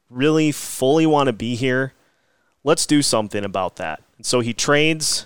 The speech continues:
Talbot. He gets Philip Gustafsson back in return, young goalie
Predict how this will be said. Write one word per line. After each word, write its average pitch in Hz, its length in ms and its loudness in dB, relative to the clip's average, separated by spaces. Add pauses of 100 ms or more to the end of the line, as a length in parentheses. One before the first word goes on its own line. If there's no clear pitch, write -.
Talbot. 139 480 2
He 123 100 -6
gets 123 240 -2
Philip 139 320 0
Gustafsson 127 640 0
back 117 300 0
in 117 120 -6
return, 143 600 -2 (100)
young 131 360 0
goalie 135 500 2